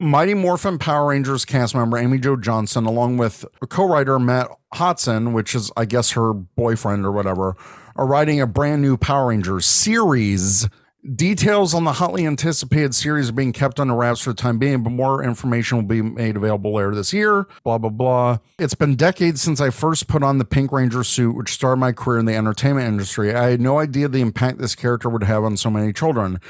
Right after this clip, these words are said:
I was your friend, and you supported my career through all its twists and turns, and now thirty years later, I'm honored to have the opportunity to say thank you by writing this new Mighty Morphin Power Rangers comic book series with Boom as a love letter to all of you,"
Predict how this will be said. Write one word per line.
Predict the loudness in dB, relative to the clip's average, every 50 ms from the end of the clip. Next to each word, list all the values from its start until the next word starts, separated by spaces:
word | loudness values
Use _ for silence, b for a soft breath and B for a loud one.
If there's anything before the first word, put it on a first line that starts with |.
| B B B B B
I | 0 0 2
was | 2 2 0 0
your | 0 -2
friend, | -2 -2 -2 0 0 2 0 0 0 -2
and | 0 0 2 2 4
you | 2 2
supported | 0 -2 -4 -4 -2 -2 0 0 0
my | 0 -2 -2
career | -2 -2 -2 0 2 2 0 0
through | -2 -2 0 0 2
all | 2 2 0
its | 0 -2 -2
twists | 0 0 -2 0 0
and | -2 -4
turns, | -2 -2 -2 -2 0 0 -2 -2 -2 -4 -6 B B B B B
and | -4 -2
now | 0 0 0
thirty | 0 0 0 0 0 0
years | 0 0 0 0 0
later, | 0 0 2 2 2 2 0
I'm | 0 0
honored | -2 -2 -2 0 0 -2 -2 0
to | 0
have | 0 0 2
the | 0 0
opportunity | 0 0 -2 -2 -4 -4 -2 -2 0 0 0 0
to | -2
say | -2 -2 -2 -2
thank | -2 -2 -2 -2 -2 -2 0
you | 0 0 0 0 B B B B B
by | 0 0 2
writing | 4 4 2 2 2 2
this | 2 2 0 0 0
new | 2 2 4 2 2
Mighty | 2 2 2 2 2 2 0 0
Morphin | 2 2 0 0 0 0 -2 -4
Power | -2 -2 -2 0 0 2
Rangers | 0 0 0 -2 -2 -4 -4
comic | -4 -2 -2 0 0 -2 -2
book | -4 -4 -4 -4
series | -2 -2 0 0 0 0 -2 -2
with | -4 -2 0
Boom | 0 2 2 2 0 0 0 -2 B B B B B B
as | -2 -2 0
a | 0
love | 0 2 2 2 2 2
letter | 2 2 2 2 0 0
to | -2 -2
all | 0 2 2 2 0
of | 0
you," | 0 2 2 2 0 -2 -4 -6